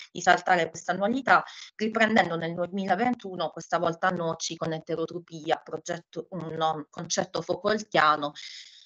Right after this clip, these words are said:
eh, che ci fa riflettere su quei ol-, luoghi altri, eh, che sono al di fuori di ogni luogo, ma sempre reali e localizzabili. Nel duemilaventidue, eh, sempre a Noci, eh, un'edizione dedicata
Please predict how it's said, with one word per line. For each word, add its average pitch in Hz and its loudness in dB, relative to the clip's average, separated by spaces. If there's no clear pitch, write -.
eh, 143 4
che - 0
ci - 0
fa 196 0
riflettere 196 2
su - -6
quei 180 2
ol-, 185 4
luoghi 190 2
altri, 175 4
eh, 151 4
che 196 -2
sono 175 0
al 185 2
di 185 -10
fuori 185 -6
di 170 -4
ogni 170 -4
luogo, 180 0
ma 165 -2
sempre 180 -8
reali 165 2
e 156 -4
localizzabili. 147 -4
Nel 240 8
duemilaventidue, 226 4
eh, 160 -2
sempre 185 0
a 226 0
Noci, 220 -2
eh, 170 -4
un'edizione 175 -4
dedicata 165 -2